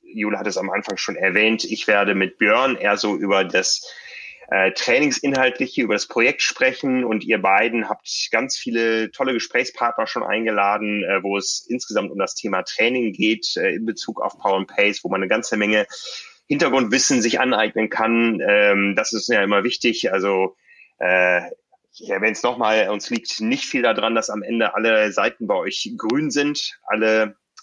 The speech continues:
Trainingseinheiten in Today's Plan. Äh, uns liegt eher daran, dass ihr Spaß habt und Erfolg habt.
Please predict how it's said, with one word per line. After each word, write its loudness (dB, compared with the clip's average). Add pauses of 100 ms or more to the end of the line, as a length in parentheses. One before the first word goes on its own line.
(180)
Trainingseinheiten -2
in -4
Today's -2
Plan. 0
Äh, -8
uns -4
liegt -6
eher 0
daran, 2
dass -2
ihr 0
Spaß -2
habt 0
und -6
Erfolg 0
habt. -2